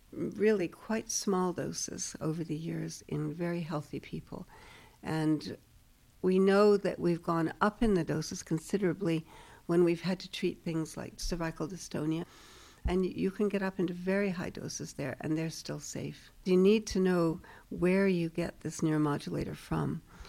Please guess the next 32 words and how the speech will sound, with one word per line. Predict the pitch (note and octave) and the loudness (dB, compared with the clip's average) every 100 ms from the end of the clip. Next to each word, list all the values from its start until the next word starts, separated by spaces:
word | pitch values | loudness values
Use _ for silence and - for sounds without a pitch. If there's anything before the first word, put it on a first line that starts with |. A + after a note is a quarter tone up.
| - - - | -18 -12 -8
because | - - E3 D3+ D3 - - - - - - - - - | -6 -2 2 2 0 -6 -12 -20 -20 -20 -20 -20 -6 2
there, | F3 E3 - | 6 6 6
it | F3+ F3+ | 6 10
is | G#3 F#3+ | 10 8
available | F3+ F3 E3+ E3+ D3+ D#3 - | 2 2 4 2 2 -2 -2
on | D3 D3 | 0 2
the | D3 | 0
internet. | C#3+ D3+ - - - - - - - - - - - | -2 -2 -4 -6 -8 -14 -14 -18 -20 -20 -20 -12 -6
But | E3 - | -6 -8
y-, | - | -6
there | E3 F3 | 0 2
is | E3 D#3+ | 2 0
a | |
study | E3+ - F#3+ F#3 F#3 | -4 -2 2 2 2
done | E3 D#3 D#3+ | 2 4 2
by | C#3+ | 0
Andy | C#3 D3+ D#3+ | -2 -2 -2
Pickett | D3+ E3 - - - - - | -4 -6 -6 -8 -8 -10 -4
from | D3+ C#3+ C#3+ - | 0 2 0 -4
London | - E3 E3 D#3 D3 - F3 - - - - - | -2 0 2 0 -2 -4 -14 -16 -20 -20 -20 -2
looking | F3 F#3 F#3+ E3+ D#3+ | 0 4 4 6 4
at | - D3 D3 - | 2 0 0 0
a | D3+ | 2
number | E3 F3+ F#3+ | 4 4 2
of | E3 | 2
vials | E3 D3+ D#3 D3+ | 2 2 2 0
that | D#3+ | -4
he | D3+ D3 | -4 -2
bought | E3 D#3+ D#3 | -2 -2 -2
on | D3 | -2
the | D3 | 0
internet | C#3+ D#3 D3+ C3+ | -2 -2 -2 -2